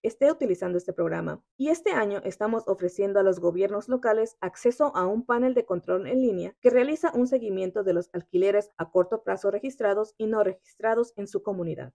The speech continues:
Esto les ayuda a entender mejor el impacto en su comunidad y si tienen reglamentos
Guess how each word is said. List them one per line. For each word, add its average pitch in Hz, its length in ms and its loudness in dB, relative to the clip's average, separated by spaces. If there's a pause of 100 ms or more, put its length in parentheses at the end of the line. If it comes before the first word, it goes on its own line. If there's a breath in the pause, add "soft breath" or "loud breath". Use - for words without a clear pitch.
Esto 330 320 -2
les 339 160 -2
ayuda 170 420 -2
a 269 80 -2
entender 330 500 2
mejor 180 380 -2
el 208 140 0
impacto 190 460 -4
en 285 60 0
su 277 140 -6
comunidad 196 540 -2
y 339 60 2
si 381 140 4
tienen 262 300 2
reglamentos 185 460 0